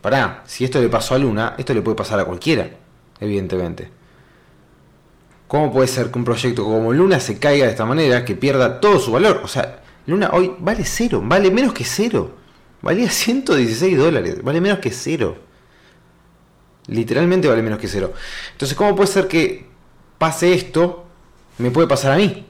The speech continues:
Y eso desencadena una cantidad de miedos y pánicos tremendos. Entonces todo el mundo sale a vender sus cripto y ya no quiere saber más nada con las cripto. El otro día entraba, el otro día entra a TikTok y un montón de personas decían, "No, las cripto no, ya vendí todo".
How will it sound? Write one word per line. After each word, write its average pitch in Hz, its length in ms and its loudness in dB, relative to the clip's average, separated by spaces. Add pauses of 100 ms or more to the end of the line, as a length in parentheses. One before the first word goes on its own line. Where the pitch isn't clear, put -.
(500)
Y 120 140 0
eso 131 420 -2 (260)
desencadena 139 1400 2 (400)
una 123 220 0
cantidad 123 460 2
de 131 80 4
miedos 139 320 -2
y 135 40 -2
pánicos 143 520 0 (160)
tremendos. 113 720 0 (880)
Entonces 110 280 -4
todo 180 400 6
el 175 100 4
mundo 185 300 2
sale 143 220 2
a - 20 4
vender 131 300 2
sus 127 140 -6
cripto 160 300 0
y 131 120 2
ya 117 180 -4
no 110 100 -4
quiere 113 160 -2
saber 110 200 -2
más 117 160 0
nada 117 120 0
con 123 100 0
las 120 100 0
cripto. 131 320 0
El 107 80 4
otro 117 160 0
día 120 180 4
entraba, 107 800 2
el 104 180 -4
otro 110 160 -6
día 117 100 2
entra 113 180 -2
a 101 60 -4
TikTok 127 380 2
y 117 60 0
un 107 100 -2
montón 110 240 -2
de 127 80 0
personas 117 400 0
decían, 117 260 -2
"No, 80 240 -2
las 131 120 -2
cripto 139 300 -8
no, 151 280 -2
ya 135 240 -2
vendí 127 260 -2
todo". 131 460 0